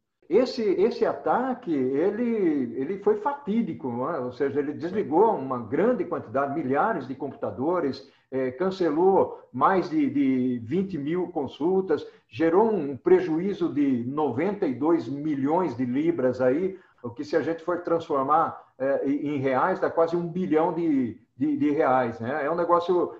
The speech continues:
eh, bastante, bastante grande, né? E, logicamente, tudo o que aconteceu, a necessidade de fazer upgrade em sistemas, eh, de T I, eh, eh, investimento em T I e tudo mais.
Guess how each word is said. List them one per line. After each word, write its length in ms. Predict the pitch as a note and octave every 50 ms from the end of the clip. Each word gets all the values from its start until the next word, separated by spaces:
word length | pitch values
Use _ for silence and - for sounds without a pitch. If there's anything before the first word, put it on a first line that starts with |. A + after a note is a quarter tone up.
| _ _ -
eh, 240 | C3+ C#3+ C#3+ C#3+ C#3
bastante, 720 | C#3 D3+ D3 - - - D3+ D#3 D#3+ D#3 F3+ F3+ F#3 F3+ E3
bastante 520 | - D#3+ E3 E3 - E3 E3+ E3 E3+ F#3
grande, 560 | E3+ D#3+ E3+ D#3+ E3 D#3+ C#3 A2+ A#2 G#2+ F#2+
né? 260 | F#2+ A#2 C#3+ D3 B2+ A#2+ A2+ A#2 A#2+
E, 40 | A#2
logicamente, 640 | A#2+ C3 C#3+ C#3+ - D#3 C3+ C#3 D3 D3 - F#3+ F#3+ - _ _ _ _ _
tudo 240 | - F#3+ A3+ G#3+ E3
o 40 | -
que 100 | - D#3
aconteceu, 840 | C#3 D3+ F3+ F3+ - D#3+ C3+ - - D#3+ E3 F3+ F3+ D#3+ - - - _ _
a 80 | - C#3
necessidade 640 | C3+ D3+ D3 - - D#3 - - C3 D3 D3 C#3 C3+
de 60 | -
fazer 240 | D3+ C#3 A#2+ C3+ C#3+
upgrade 520 | C#3+ - D3 A#2 A#2+ B2 C#3 C#3 A#2+ C3
em 80 | C3+ C3+
sistemas, 840 | - - G3 F#3+ - - D3 D#3 D#3+ E3 D#3+ D3+ C#3 C3 B2+ - - _ _ _ _
eh, 220 | - C3+ C3+ B2+
de 140 | B2 B2 D3+
T 160 | D3 - F#3 F#3
I, 640 | D3+ C#3 D3+ D#3+ F3 F#3 F#3+ F3+ D#3+ C3+ - - - - _ -
eh, 580 | C3 C3+ C3+ C3+ C3+ B2+ B2+ B2+ C3 B2+ B2+ C3 C#3 C#3 C#3+ C3+ B2+ C3
eh, 40 | C3+
investimento 580 | C3+ C3 D#3 D#3+ - E3 D3 D3+ E3 E3 -
em 80 | D#3+ C3
T 100 | - - C3
I 440 | B2+ C3+ D#3 F3 F#3 F3+ F3 D#3+
e 40 | D#3 D3 -
tudo 240 | - F3+ F#3 F3+ F#3+
mais. 420 | D3 C3+ C#3 C3+ C3 B2+ B2 -